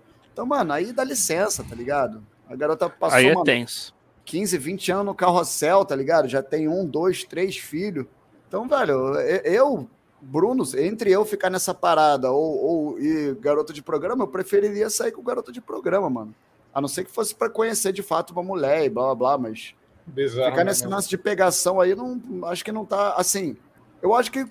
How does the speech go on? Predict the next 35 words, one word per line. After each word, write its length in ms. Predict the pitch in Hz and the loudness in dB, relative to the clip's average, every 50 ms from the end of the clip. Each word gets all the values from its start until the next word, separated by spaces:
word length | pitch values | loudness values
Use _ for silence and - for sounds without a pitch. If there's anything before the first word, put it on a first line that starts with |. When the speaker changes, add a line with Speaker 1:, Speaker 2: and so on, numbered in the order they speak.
| - _ _ - _ _ _ _ | -12 _ _ -20 _ _ _ _
Speaker 1:
definitivamente 800 | - 165 226 226 226 233 285 220 - 233 240 233 208 220 226 226 | -6 -4 -4 -4 -4 -8 -8 -8 -4 -2 0 0 0 -2 0 0
só 80 | - 214 | 0 0
deve 220 | 165 208 214 254 | 0 -2 -4 -2
tá 140 | - - 240 | 0 0 2
valendo 500 | 196 202 214 208 185 175 190 220 220 226 | 4 4 4 4 6 4 4 4 6 6
a 80 | 202 196 | 6 6
pena 380 | - - 170 175 185 196 190 | 4 0 0 0 2 0 0
mesmo 300 | 170 165 170 190 202 214 196 | 0 2 2 2 2 0 -2
pro, 240 | - 220 240 240 | -4 -4 -4 -4
pros 220 | - - 226 214 190 | -6 -6 -8 -6 -2
malucos 400 | 208 220 208 208 214 214 240 - | 2 4 4 4 2 0 -4 -6
shed, 360 | - - 160 156 156 139 117 | 0 6 6 6 6 6 2
velho. 260 | 113 117 101 95 98 - | -4 -6 -6 -6 -8 -12
Porque 180 | _ - 147 | _ -4 -2
esses, 220 | 151 147 - - - | -2 -2 -4 -6 -6
pra 200 | _ 151 147 151 | _ 2 2 2
esses 220 | 160 - 165 156 | 2 0 0 2
aí, 240 | 165 156 156 160 170 | 2 2 2 2 2
elas 420 | 180 190 202 208 202 196 - - - _ _ _ _ _ _ _ | 2 2 2 2 0 -4 -8 -12 -14 _ _ _ _ _ _ _
quebram 360 | - - 175 175 175 180 190 196 | 0 2 2 2 2 0 0 0
as 120 | 196 165 | -2 0
regras 420 | 143 151 160 165 147 143 143 131 139 | 2 4 4 4 4 2 0 0 0
ao 80 | 139 | -2
invés 280 | 135 117 131 135 143 131 | 0 0 0 0 0 0
de 200 | 131 143 135 127 | -2 -2 -4 -4
criar 280 | - 147 135 135 127 | -2 -2 0 2 2
a 40 | 135 131 | 2 2
regra. 440 | 120 120 120 120 117 113 110 107 - - - _ _ _ _ _ _ 147 | 0 -2 -2 -4 -4 -6 -8 -10 -12 -16 -20 _ _ _ _ _ _ -2
Speaker 3:
E, 960 | 135 135 139 139 139 139 139 135 139 139 139 131 127 127 127 131 147 - 139 - | 2 4 6 6 6 6 4 6 6 6 6 6 4 2 0 -2 -4 -8 -6 2
cara, 600 | - 175 165 135 127 123 117 - - - - - - _ _ - 160 139 - - | 6 6 8 8 6 4 2 0 -4 -8 -12 -16 -18 _ _ -12 -12 -12 -4 0
a, 440 | 170 156 151 147 139 135 135 135 | 4 4 6 6 4 4 2 0
a 40 | 127 127 | -2 -2
cultura 320 | - 156 135 - 170 175 | -4 -6 0 2 2 2
de 80 | 175 - | 4 6
pegação 720 | - 185 175 160 143 - - 185 180 165 143 131 123 | 6 8 8 8 8 6 2 2 2 2 0 -2 -4